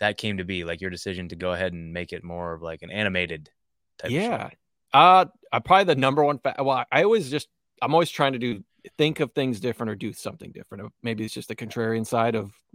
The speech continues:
Speaker 2: just
Speaker 1: Yeah.
Speaker 2: if I see one thing, try to go the other.
Speaker 1: Yeah.
Speaker 2: And I was like, "Man, I don't know how to animate." I mean, I, I took, like, basic computer code in <laughs> college. I don't know how to
Speaker 1: Yeah.
Speaker 2: animate. So I really just found, like, uh, some free websites that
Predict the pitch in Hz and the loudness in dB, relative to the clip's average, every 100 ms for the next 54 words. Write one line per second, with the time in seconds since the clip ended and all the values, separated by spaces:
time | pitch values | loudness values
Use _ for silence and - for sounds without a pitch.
0 | _ _ _ _ _ _ 123 - 85 78 | _ _ _ _ _ _ -14 -10 -10 -10
1 | - 117 117 113 127 110 117 113 113 - | -12 -10 -8 -4 -2 0 -2 -2 -6 -2
2 | 117 117 113 107 110 110 104 _ _ _ | -2 0 0 0 -2 -2 -6 _ _ _
3 | _ _ - 147 151 143 120 110 - 139 | _ _ 0 4 6 6 4 2 -8 -6
4 | 165 170 233 202 - - - 107 110 123 | -8 -6 -6 -6 -8 -14 -8 -4 -4 -2
5 | 151 110 110 104 104 _ _ - 147 - | -2 -2 -2 -2 -4 _ _ -8 -6 -8
6 | - 120 - _ 117 120 120 107 123 110 | -2 -2 -2 _ -6 -4 -6 -8 -8 -4
7 | 139 123 101 123 104 95 - 247 - 262 | -2 -2 -2 -2 -2 -2 2 4 8 8
8 | - 190 208 165 175 - 151 - _ _ | 8 6 6 4 4 4 2 -2 _ _
9 | 87 156 156 151 147 170 139 165 180 254 | -2 2 2 2 2 2 4 4 4 2
10 | 151 139 - 135 143 117 104 113 110 104 | 0 -6 -4 -4 0 -2 -2 -6 -8 -8
11 | 92 _ _ _ _ _ 143 117 143 143 | -10 _ _ _ _ _ -14 -8 -6 -4
12 | 120 131 - 120 113 - 107 104 | -6 -8 -6 -8 -8 -8 -8 -8